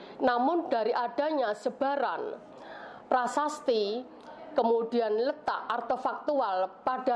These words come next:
landscape Batang, dari disertasi Uvi Saraswati bisa difa-,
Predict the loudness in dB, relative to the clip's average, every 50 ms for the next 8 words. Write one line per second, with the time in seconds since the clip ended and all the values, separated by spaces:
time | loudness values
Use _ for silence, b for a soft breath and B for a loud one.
0 | 4 2 2 0 0 0 0 -2 -2 0 0 0 0 0 0 -2 -2 0 0 0
1 | 0 0 -2 -4 -6 -8 -12 B B B B B B B B 4 4 4 4 0
2 | 0 -2 -2 -2 -2 -2 -2 0 -2 0 0 2 2 2 2 2 0 0 0 0
3 | 0 -2 -2 -2 -2 -2 -2 -2 -2 -2 -2 -2 -2 -2 0 -2 -2 0 0 0
4 | 0 0 0 0 0 -2 -4 -6